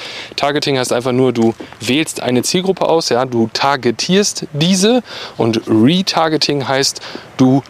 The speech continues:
targetierst diese wieder sozusagen wiederkehrend. Das kann sein, alle Leute, die ein Video gesehen haben,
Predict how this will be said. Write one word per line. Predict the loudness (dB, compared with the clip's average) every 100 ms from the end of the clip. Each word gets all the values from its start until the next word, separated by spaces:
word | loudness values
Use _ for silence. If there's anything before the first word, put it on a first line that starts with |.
| -12 -20 -20 -20 -12 -4
targetierst | -2 0 0 0 0 -2
diese | 0 0
wieder | 2 2 2 -2 -12
sozusagen | -4 -2 0 0 0 0 -2
wiederkehrend. | -2 -2 0 0 0 -2 -8 -18 -8 -4
Das | -2
kann | 0 0 2
sein, | 2 0 -2 -8 -16 -16 -16 -4
alle | 0 2
Leute, | 2 2
die | 2 2
ein | 2
Video | 2 0
gesehen | 0 -2 -2
haben, | -6